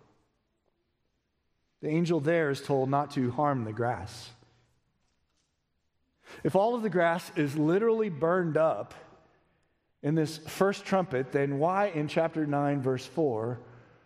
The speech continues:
would the angel be told not to harm the grass? And I think that is drawing our attention to the fact that John is speaking symbolically. Verse seven,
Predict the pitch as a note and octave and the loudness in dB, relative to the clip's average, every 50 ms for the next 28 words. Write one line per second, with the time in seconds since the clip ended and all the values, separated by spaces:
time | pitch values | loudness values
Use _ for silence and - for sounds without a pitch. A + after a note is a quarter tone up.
0 | _ _ _ _ _ _ - B2+ B2 A#2+ C3 B2+ C3 C3+ C3+ B2 B2 A#2+ A#2+ A#2 | _ _ _ _ _ _ -8 -6 -2 0 0 0 0 0 -2 -2 -2 -2 -2 -2
1 | - C3 B2 A#2 A2+ A2 A2 A2+ C3+ E3 G3+ - - - A#2 A2 A2 A#2+ A2 G2+ | 0 0 0 0 2 0 -2 0 0 0 -2 -2 -6 -6 -4 -2 0 0 0 0
2 | G#2 G#2 G2+ G2 G2 G2 G2+ G#2 A2 - - - G#2+ A2+ A#2 A2+ A#2 - D3 C3+ | 0 -2 -4 -2 -2 -2 -2 -2 -4 -6 -4 -4 -2 0 0 0 0 0 0 0
3 | B2+ C3+ B2+ B2 B2 A#2+ A2+ A2+ A#2 A2+ A2+ - - A#2+ A#2+ A#2+ A#2+ A#2+ A#2 A#2 | 0 -2 0 0 0 0 0 -2 -2 -6 -8 -8 -4 -2 0 0 0 0 0 0
4 | A2+ G#2+ A2 A2 A2 - B2+ A#2 A2+ - G#2 G#2+ G#2+ F#2+ G2+ F#2+ - A2+ G#2 G#2 | -2 -2 -2 -4 -4 -2 -4 -4 -2 -4 -4 -4 -2 -2 -4 -2 0 0 0 0
5 | G2+ - - - - - - - - _ _ _ _ _ _ _ _ _ _ _ | -4 -6 -12 -20 -20 -20 -20 -20 -20 _ _ _ _ _ _ _ _ _ _ _
6 | _ _ - G#2 A2 A2 A#2 A2+ A2+ G#2+ G2+ G2 G2 - - A#2 A2 G#2+ - G#2 | _ _ -10 -10 -4 -2 0 0 2 0 0 -2 -4 -4 -2 -2 -2 -2 -2 -4
7 | G2+ G2 G2 G2+ - - - G2+ F#2+ F#2 G2+ G#2+ G#2+ G2 F#2+ F#2+ F#2+ F#2 F2+ F#2 | -2 -2 -4 -6 -8 -4 -2 -2 0 0 0 0 0 -2 -2 -4 -6 -6 -6 -6
8 | G#2 G2+ - - - - _ _ _ _ _ _ _ _ _ _ _ _ _ _ | -6 -8 -10 -14 -20 -20 _ _ _ _ _ _ _ _ _ _ _ _ _ _
9 | _ _ _ _ _ _ _ _ _ _ _ _ _ _ _ _ _ _ _ _ | _ _ _ _ _ _ _ _ _ _ _ _ _ _ _ _ _ _ _ _
10 | _ _ B2+ B2 A2+ - - D3 C#3 A2+ G2+ F2 F#2+ | _ _ -6 -4 -4 0 2 0 0 0 -2 -8 -12